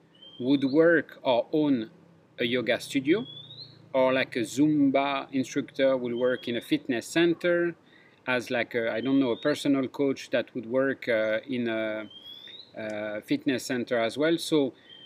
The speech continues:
for me, <clears throat> the idea is that as a cooking, and especially plant-based instructor, but as a cooking instructor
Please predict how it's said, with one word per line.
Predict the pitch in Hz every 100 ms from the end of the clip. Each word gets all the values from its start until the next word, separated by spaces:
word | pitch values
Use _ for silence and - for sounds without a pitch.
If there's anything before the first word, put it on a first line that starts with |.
| - -
for | 156
me, | 156 185 226 208 - _
<clears throat> | _
the | - 214 160 - _ 143 143 147
idea | 156 160 196
is | 151
that | 135 - _ -
as | 160 139
a | 151 143 - - - - _
cooking, | - 175 - 180 165 131 -
and | 123
especially | 113 139 131 139
plant-based | - 139 135 139 117
instructor, | 117 - 180 - 208
but | 160 131
as | 131 123
a |
cooking | - 165 175 156
instructor | 127 - 175 - 202 226